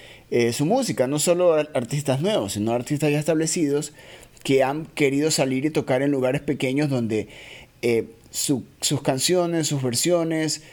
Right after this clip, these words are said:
se han reducido también? ¿Tú crees que ya el, el, el artista que se para en un escenario, que canta sus canciones y se baja, a diferencia del artista que ahora tiene que encargarse de darle una experiencia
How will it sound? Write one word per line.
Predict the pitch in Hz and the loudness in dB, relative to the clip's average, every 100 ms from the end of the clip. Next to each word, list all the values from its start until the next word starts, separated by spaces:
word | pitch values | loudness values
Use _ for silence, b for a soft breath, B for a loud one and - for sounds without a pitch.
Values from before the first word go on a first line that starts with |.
| B B | B B
se | - 131 | 0 0
han | 127 | 2
reducido | 131 123 113 254 208 113 | 0 0 0 0 0 0
también? | 113 107 90 73 b b b b b _ - | -2 -2 -4 -6 b b b b b _ -2
¿Tú | 175 | -2
crees | 190 214 226 | 0 0 0
que | - 190 | 0 -2
ya | 143 156 180 185 - | 2 0 0 -4 -4
el, | 156 135 - | -2 -2 -2
el, | 131 127 127 - | 0 0 -4 -2
el | 131 | 0
artista | 127 - 180 175 185 | 0 -2 -2 -2 -2
que | 175 151 | -2 -2
se | 143 | 0
para | - 170 180 | 2 2 2
en | 180 | 0
un | |
escenario, | 165 151 147 156 160 151 | 2 0 0 0 0 0
que | 127 - | -2 0
canta | 165 170 170 | 0 2 0
sus | 165 151 | 0 0
canciones | 147 135 156 156 156 | 0 0 0 0 0
y | 139 | 0
se | 131 | 0
baja, | 127 151 156 156 156 B B B B | 2 2 2 -2 -4 B B B B
a | 156 | 0
diferencia | 151 139 143 143 151 165 | 2 2 0 0 0 2
del | 156 143 | 2 2
artista | 123 143 147 156 | 2 -2 0 0
que | 143 | 0
ahora | 143 143 | 0 0
tiene | 143 147 | 0 -2
que | 147 | 0
encargarse | 131 127 117 117 127 131 151 123 | 0 2 2 2 2 2 -2 0
de | 120 | 0
darle | 123 131 139 | 2 2 0
una | 135 135 | 0 -2
experiencia | 135 - 123 113 117 139 143 143 143 143 143 | -2 -4 0 0 2 0 2 0 0 0 -4